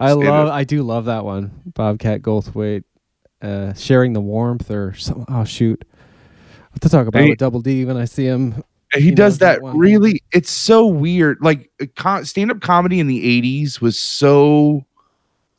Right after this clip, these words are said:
Speaker 2: different. Like, it was like, in the eighties, I feel like if you could get up there as a stand-up comedian, it was like you were like a rock star. Like, we, like,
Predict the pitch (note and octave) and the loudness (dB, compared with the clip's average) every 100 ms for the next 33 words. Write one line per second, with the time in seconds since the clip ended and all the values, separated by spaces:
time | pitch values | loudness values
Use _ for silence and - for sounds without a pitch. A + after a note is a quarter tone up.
0 | _ _ D#3 C#3+ - G2+ E2+ - - - | _ _ -2 -2 -4 -8 -8 -12 -20 -20
1 | - A#2 A#2 C3 A2+ A2 G#2+ B2 G#2+ _ | -8 -4 -2 -2 -2 -2 0 0 0 _
2 | _ _ _ _ _ _ _ _ _ _ | _ _ _ _ _ _ _ _ _ _
3 | _ _ _ _ - D3+ D#3 D#3+ D3 C#3+ | _ _ _ _ 0 0 2 0 2 0
4 | C3+ A#2+ A#2+ A#2+ A2+ - A#2+ A2+ G#2+ G#2 | 0 -2 -2 0 -2 0 0 0 -2 -6
5 | - A2+ B2+ - A#2+ G2+ - B2 A2+ - | -6 -2 -2 -2 -8 -10 0 2 2 -4
6 | _ _ _ _ _ _ _ _ _ _ | _ _ _ _ _ _ _ _ _ _
7 | _ _ _ _ _ _ _ _ _ _ | _ _ _ _ _ _ _ _ _ _
8 | - C#3 B2+ - A#2 A2 G#2+ - A2 F#2+ | 0 0 0 0 2 2 0 0 -4 -4
9 | - B2 A2+ G#2+ - G#2+ A2+ G2+ F#2+ - | -6 -2 0 -2 -4 -2 0 0 -2 0
10 | C3 B2+ A#2 A#2 A#2 B2 A#2+ A2 G2+ F2+ | 0 0 0 -2 0 0 2 0 -2 -2
11 | G2 B2+ A#2+ - - E2 C2+ - F2 A2 | 2 2 0 -8 -6 -6 -6 -14 -4 -4
12 | F2+ A#2 A#2+ A2+ A2 - | -2 -4 -4 -4 -4 -4